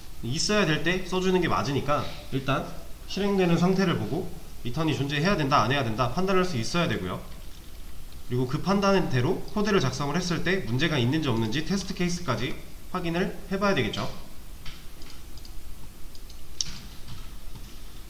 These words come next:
아, 자, 음,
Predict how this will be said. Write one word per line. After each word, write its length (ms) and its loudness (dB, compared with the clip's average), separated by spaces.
아, 600 -2
자, 240 -4
음, 80 -4